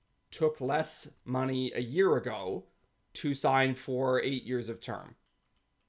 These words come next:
Now, the cap has risen a bit in the interim, so if you want to use cap percentage, it's a little different.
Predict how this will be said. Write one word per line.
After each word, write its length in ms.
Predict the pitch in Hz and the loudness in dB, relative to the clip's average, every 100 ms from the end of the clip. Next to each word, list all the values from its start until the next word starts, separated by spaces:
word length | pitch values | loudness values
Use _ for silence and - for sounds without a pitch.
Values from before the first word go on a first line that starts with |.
| _ | _
Now, 160 | - 143 | -4 -2
the 120 | 143 | 0
cap 320 | 160 147 135 | 4 4 4
has 260 | 131 120 107 | 0 0 0
risen 320 | 123 113 117 | -2 0 -2
a 60 | 110 | -2
bit 180 | 113 | -2
in 60 | 95 | -2
the 120 | 110 | -6
interim, 460 | 131 143 151 135 127 | -6 -2 -2 -2 -6
so 300 | - 104 98 | -6 -6 -6
if 120 | 95 | -8
you 80 | 104 | -8
want 140 | 107 | -8
to 60 | 101 | -10
use 100 | 104 | -6
cap 260 | 127 120 - | -2 -2 -4
percentage, 320 | - 113 107 | -8 -6 -8
it's 100 | - | -10
a 40 | |
little 140 | 104 104 | -10 -6
different. 380 | 139 151 143 | -6 -6 -8